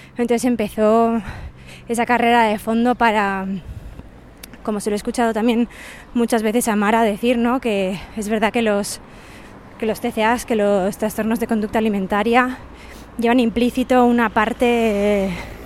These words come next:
una parte de desaparecer, de modificar tu cuerpo hasta un punto en el que ya no se te vea.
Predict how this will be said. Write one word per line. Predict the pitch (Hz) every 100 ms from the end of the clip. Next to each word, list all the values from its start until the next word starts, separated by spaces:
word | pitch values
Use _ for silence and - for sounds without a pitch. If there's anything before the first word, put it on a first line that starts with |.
| - - - - - - - - - -
una | 247 247
parte | 254 254 302
de | 254 220 214 202 208 202 202
desaparecer, | 208 226 185 190 185 - 427
de | 226
modificar | 202 202 226 208 233
tu | 240 269
cuerpo | 247 233 262 254
hasta | 247 - 240
un | 226
punto | 247 285 277 294 427 - - - - - - - -
en | 233 220
el | 202
que | - 208 190 180 190 165 - - - -
ya | 214 214
no | 247 269
se | - 262
te | 202
vea. | 196 302 175